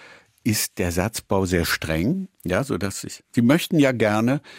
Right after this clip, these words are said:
einen Sachverhalt nicht nur als Sachverhalt darstellen, sondern in ein Stimmungsbild bringen. Wie ein Regisseur oder eine Regisseurin im Film, ja, mit Licht und Schnitttechnik arbeitet, so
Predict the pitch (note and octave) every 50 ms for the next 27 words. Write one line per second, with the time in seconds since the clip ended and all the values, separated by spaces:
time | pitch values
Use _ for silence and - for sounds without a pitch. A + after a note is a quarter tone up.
0 | - - - G#2 G2+ G2+ G2+ F#2 - G#2 G2+ A2 - - A#2+ A#2 A#2+ A#2+ A#2 A#2
1 | - A#2 G2 - - A#2 G#2 D2+ F#2 F#2 - - F#2+ G#2 - - - C3+ C3+ C3
2 | C3+ B2+ - B2 B2 B2+ - - - B2+ A#2+ A#2+ A#2+ A#2+ - - - - - -
3 | G#2 G#2 G#2+ A2+ A#2 G2+ C#2+ G#2 G2+ - - G#2+ G#2 G#2 - - - - C#3 A#2
4 | G2+ F#2+ F2 - - - F2+ F2 F2 - - - F2 E2+ - D2 D#2+ E2 - -
5 | - - - - - A2 C3+ D3 - C#3+ C#3 C#3 C3 C3+ C3 C3+ A#2+ - - -
6 | C3 B2 B2+ B2+ B2 A#2+ A#2 G2+ G#2+ A2 G#2+ A2 G2+ G2+ G#2 - - B2+ B2+ A#2+
7 | A2 G#2 G2+ G2 F#2 - - G#2 G2 F#2+ F2+ - - - E2+ - - _ - -
8 | E2+ - - - E2 F#2 G2 - - - - - - E2 D#2+ - - - - -
9 | A2+ G#2 - - F#2+ F2+ - - - - - - F2 F#2 G2 A2+ B2+ B2 A#2+ -
10 | G2+ - - G2 F#2